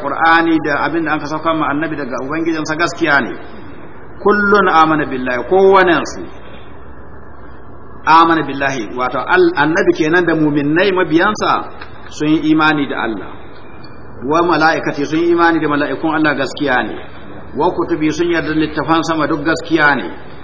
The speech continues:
Wato abin nan ga wata qira'a wa kitabihi. Wato littafan sa Qur'ani da abin da ya, a, a gabanin sa. Wa rusulihi, da manzannin sa duk gaskiya ne.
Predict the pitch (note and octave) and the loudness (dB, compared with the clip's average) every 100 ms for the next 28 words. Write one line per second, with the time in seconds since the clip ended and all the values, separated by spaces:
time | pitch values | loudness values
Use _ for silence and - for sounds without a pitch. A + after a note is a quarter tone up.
0 | - B2 C3 C#3 C3+ C3 C#3 D3 C3 B2 | -10 -4 -4 -2 -2 -2 -2 -4 -4 -6
1 | B2 A#2+ B2+ D3 D#3+ C#3+ C3+ D#3 C#3+ C3+ | -8 -6 -2 -2 -4 -6 -2 0 0 -2
2 | C3+ C3 C3 B2+ A2 E2+ F2+ - - - | -6 -6 -4 -4 -4 -10 -12 -14 -14 -14
3 | - - A#2+ C3 B2 B2 A#2 E3 E3+ E3 | -14 -8 -8 -6 -6 -6 -4 0 0 0
4 | D3 C#3+ C3 C3+ E3+ E3+ D#3 C#3 C#3 D#3 | -2 -2 -4 2 4 4 2 -2 -2 -2
5 | C#3+ C#3 C#3+ C#3 B2+ C3+ D3 C3 B2+ B2 | -2 -2 -4 -6 -6 -4 -4 -4 0 2
6 | B2 A#2+ - - - - - - - A2 | 0 -4 -8 -12 -14 -14 -14 -14 -8 0
7 | D3+ F#3 G3 E3+ C#3+ C#3+ C#3+ D3 D3 C#3+ | 2 2 2 2 2 0 0 0 2 2
8 | D#3+ F3 D3+ D#3+ E3 - D#3+ C#3+ B2+ | 0 0 -2 -2 -2 0 2 2 2